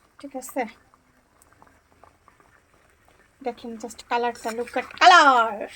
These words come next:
ওহ, সেই,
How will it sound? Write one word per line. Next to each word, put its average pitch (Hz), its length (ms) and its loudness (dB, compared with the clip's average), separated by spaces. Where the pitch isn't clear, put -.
ওহ, 240 120 -8
সেই, 247 240 -2